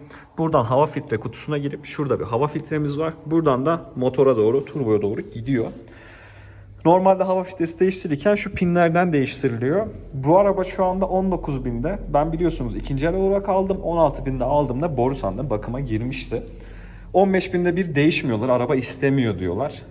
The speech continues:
Ama şimdi bu filtre ne halde? Ben bu filtreyi zaten onu gördükten sonra sipariş ettim.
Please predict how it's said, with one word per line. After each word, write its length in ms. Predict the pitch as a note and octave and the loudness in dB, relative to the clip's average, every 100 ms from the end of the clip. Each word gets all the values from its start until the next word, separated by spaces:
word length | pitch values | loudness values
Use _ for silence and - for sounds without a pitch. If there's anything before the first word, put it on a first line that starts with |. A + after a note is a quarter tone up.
| - | -2
Ama 320 | A#2+ C#3+ C#3+ | 2 2 0
şimdi 280 | C#3+ D3 C#3 | -2 -4 -4
bu 40 | |
filtre 400 | C3 C#3+ - C3 | -6 -10 -4 0
ne 80 | C#3 | 2
halde? 460 | C#3+ B2 G#2+ A#2+ A2+ | 2 2 0 -4 0
Ben 160 | A#2+ | 0
bu 40 | B2+ | 0
filtreyi 300 | A#2+ - B2+ | -4 -4 -2
zaten 300 | B2+ B2 B2 | -2 -2 -2
onu 260 | A#2 C#3 | -2 -2
gördükten 500 | A#2+ A#2 G#2+ - C3 | 2 2 2 -2 -4
sonra 320 | B2+ G#2+ G2 F2+ | -4 -6 -6 -8
sipariş 500 | - G2+ G2 G#2 G2+ | -10 -8 -8 -8 -8
ettim. 320 | G2 - | -8 -8